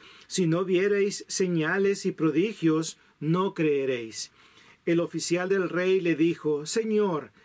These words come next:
desciende antes que mi hijo muera". Verso cincuenta. Jesús le dijo: "Ve, tu hijo vive". Y el hombre creyó la palabra que Jesús le dijo y se fue.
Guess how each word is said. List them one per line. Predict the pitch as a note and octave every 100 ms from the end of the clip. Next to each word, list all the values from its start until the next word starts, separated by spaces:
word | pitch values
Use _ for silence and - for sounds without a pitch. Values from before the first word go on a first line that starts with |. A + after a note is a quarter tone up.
| _ -
desciende | G3+ G3 A3 A#3+ B3+ G3 E3+ -
antes | F3+ G#3+ - E3+ D#3+ -
que | F3
mi | D#3+ D#3+ F3
hijo | D#3+ D#3+ D#3+ D3+ F#3
muera". | D3 D3 D3+ D3 C3 - _ _ _ - -
Verso | - D#3 D3+ D#3+
cincuenta. | - C#3+ E3 D#3+ - C3 - _ -
Jesús | G3+ A3+ C#4+ B3
le | A3+
dijo: | G3 B3+ F3+ B2+ - _ -
"Ve, | C3+ F3+ D#3 A2 _ _
tu | - G#3
hijo | G3+ G#3 G#3+ D#3+
vive". | E3+ D3+ B2+ A2 _ _ _ _
Y | G3
el | G#3 G#3
hombre | A#3 B3+ B3
creyó | A3+ G#3 F#3 E3 G#3+ C#4+ A3+
la | C3+ D#3+ E3
palabra | F3 D#3+ E3+ G3+ G3+ G3+
que | F#3
Jesús | D#3+ D#3 - G3+ G3+ G3+ - - -
le | F3+ E3+
dijo | E3 A#3 - E3 E3+ E3+ F3 -
y | F#3+ F#3
se | E3+
fue. | D3+ D3 D3+ B2+